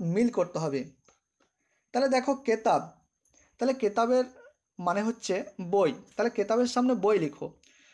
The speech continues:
তারপর আছে মরুভূমি, তাহলে মরুভূমি মানে শুষ্ক জলহীন স্থান। তারপরে দেখো ওয়াসিস,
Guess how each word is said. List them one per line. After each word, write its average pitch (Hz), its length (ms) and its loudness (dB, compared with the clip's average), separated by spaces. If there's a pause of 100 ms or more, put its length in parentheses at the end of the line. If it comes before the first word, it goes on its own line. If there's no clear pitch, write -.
(120)
তারপর 247 260 2
আছে 269 180 2
মরুভূমি, 190 560 0 (540)
তাহলে 247 160 2
মরুভূমি 226 360 2
মানে 247 220 2
শুষ্ক - 400 -8 (1200)
জলহীন 202 540 2 (180)
স্থান। 147 320 -2 (880)
তারপরে 247 260 0
দেখো 233 340 0 (360)
ওয়াসিস, 208 540 0